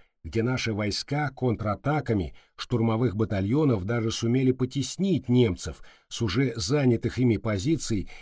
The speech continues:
и на отдельных участках фронта восстановили положение на двадцать восьмое июня. Второй день там идут ожесточённые встречные бои, притягивающие к себе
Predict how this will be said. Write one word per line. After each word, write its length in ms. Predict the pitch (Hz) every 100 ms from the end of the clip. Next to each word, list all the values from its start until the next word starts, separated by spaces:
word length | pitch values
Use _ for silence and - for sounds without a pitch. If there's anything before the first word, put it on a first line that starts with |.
| -
и 120 | 117
на 120 | 123 123
отдельных 540 | 107 151 139 123 -
участках 600 | 120 131 131 - 117 -
фронта 580 | - 135 190 135 - - _ _
восстановили 800 | - 107 120 139 135 143 202 131
положение 680 | 101 107 98 123 175 127 104
на 160 | 104
двадцать 420 | 92 107 127 - 98
восьмое 460 | 98 104 104 107
июня. 640 | - 95 73 62 - - - _ _ _ _ _ _ _ _ _
Второй 400 | - 135 202 233
день 300 | 175 208 160
там 280 | 160 151 147
идут 260 | 127 160 131
ожесточённые 840 | 110 104 117 - 151 151 143 131
встречные 640 | - - 127 131 - 127
бои, 420 | 113 127 135 87 - _ _ -
притягивающие 880 | 101 95 - 131 123 113 - - 110
к 60 | -
себе 420 | 104 95 131